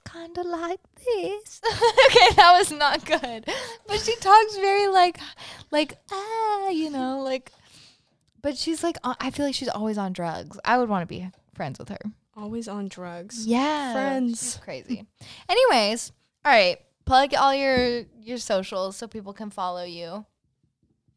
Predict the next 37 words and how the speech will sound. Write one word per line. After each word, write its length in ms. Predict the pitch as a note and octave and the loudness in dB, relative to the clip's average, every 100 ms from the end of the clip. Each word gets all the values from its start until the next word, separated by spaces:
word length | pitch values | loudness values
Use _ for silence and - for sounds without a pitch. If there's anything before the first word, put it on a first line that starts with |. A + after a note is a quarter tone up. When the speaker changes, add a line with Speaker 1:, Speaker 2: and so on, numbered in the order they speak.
| _ _ _ _ | _ _ _ _
Speaker 2:
Huh? 240 | G#3+ B3+ F4 _ _ | -12 -10 -12 _ _
Speaker 1:
Your 140 | D4 | -10
Instagram, 720 | C#4 D#4+ - D4 C#4 C4 A#3 A3+ | -8 -8 -8 -6 -4 -4 -2 2
Speaker 2:
Oh, 360 | E4+ F4+ D#4 | 6 6 6
Speaker 1:
stuff 100 | B3 B3 | 4 4
Speaker 2:
oh, 120 | B3+ | 4
Speaker 1:
like 80 | A#3 | 4
Speaker 2:
okay, 40 | B3 | 4
Speaker 1:
that. 240 | A#3 A3 G#3+ | 4 4 4
Speaker 2:
okay. 360 | A3 F3 F#3 A3+ _ | 0 -6 -8 -16 _
I 80 | G#3+ | -20
was, 280 | A#3+ A3+ - - | -18 -18 -20 -20
what 160 | A3+ | -20
does 120 | C4+ | -20
plug 420 | - - G#3 C4+ B3 | -20 -16 -10 -8 -6
mean? 420 | G3 F3+ F#3 G3+ | -8 -8 -12 -8
Speaker 1:
Like, 260 | C#4 A#3 - - | -8 -8 -18 -12
like, 280 | B3+ A#3 - _ _ | -10 -10 -12 _ _
you 140 | B3 A#3 | -10 -6
know, 160 | E3 | -6
hype 260 | F#3+ G#3+ A#3+ | -4 -6 -8
yourself 340 | A3+ A#3 A3 | -6 -6 -6
up. 220 | A3+ C#3 | -8 -8
Throw 220 | - G#3 A3+ | -8 -2 2
Speaker 2:
Oh, 140 | C#4 | 4
Speaker 1:
it 40 | B3 | 4
in 60 | |
there. 100 | B3 | 2
Speaker 2:
okay. 320 | - G3 G#3 - _ _ - _ - | 2 -2 -4 -16 _ _ -20 _ -2
Um, 220 | B3+ B3 | 0 0
my 160 | A#3+ A3 | 0 0
Instagram 640 | A3+ A#3 C#4 B3 B3 B3+ | -2 -4 -4 -2 -2 -4
is 280 | A3 G#3+ G#3 - | -6 -6 -8 -10
Anna 240 | G3 G3 G3+ | -8 -6 -6
Marie 300 | G3 F#3+ G3 | -6 -6 -8
Calafora. 680 | A3 G3+ B3 G3 F#3 G#3 | -8 -6 -6 -4 -4 -4
Speaker 1:
Mm-hmm. 480 | C#4 A#3 G#3 F3 F#3 | -6 -6 -4 -4 -8